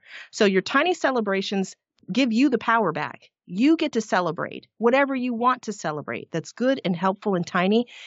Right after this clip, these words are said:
It will give you the same dopamine hit that will wire the new habit into your brain. So incrementally, over time, think about planting a seed. We say this all the time.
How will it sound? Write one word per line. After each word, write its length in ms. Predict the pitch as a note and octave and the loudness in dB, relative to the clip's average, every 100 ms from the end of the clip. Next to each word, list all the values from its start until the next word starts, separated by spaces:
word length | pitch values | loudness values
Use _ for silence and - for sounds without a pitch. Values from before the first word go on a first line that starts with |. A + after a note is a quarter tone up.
| - | -2
It 120 | G3 | 2
will 120 | G3 F#3+ | 2 2
give 200 | A#3 A#3+ | 2 0
you 100 | G3 | 0
the 100 | F3 | -2
same 340 | - G#3+ C#4+ | 2 2 4
dopamine 460 | C4+ C#4+ C4+ C4 A#3+ | 2 2 2 2 2
hit 220 | C#4 - | 0 0
that 140 | F#3+ F3+ | -4 -2
will 120 | F3 | 0
wire 300 | F#3+ A3 A#3+ | 2 2 2
the 100 | A3+ | 2
new 140 | G#3 | 2
habit 300 | G3 G3+ F#3+ | 2 0 0
into 240 | F3+ - E3+ | -2 -2 -2
your 100 | D#3 | -2
brain. 400 | C#3+ D3 F3+ G#3 - - | 0 0 0 -2 -8 -4
So 220 | G3 D#3 - | 0 2 2
incrementally, 920 | A3+ C4+ F4 F4+ F#4 D#4+ F3 D3+ - - | 2 2 0 2 2 2 0 -4 -6 -2
over 320 | F#3 G3 C4 | 0 0 -4
time, 460 | - C#4 A#3+ C#3 D3+ | -4 0 0 0 -4
think 180 | F#3+ | -4
about 260 | G#3+ G#3+ - | 0 0 -2
planting 380 | - G3 A#3+ C#4+ | -2 0 2 0
a 60 | |
seed. 400 | C#4 - D3+ B2 D#3+ | -2 -2 -4 -4 -6
We 120 | D#3+ | -4
say 180 | - F#3 | -2 0
this 180 | G3+ | 2
all 120 | A3+ A#3 | 2 2
the 80 | |
time. 400 | B3+ B3 A3+ A#3 | 0 2 4 4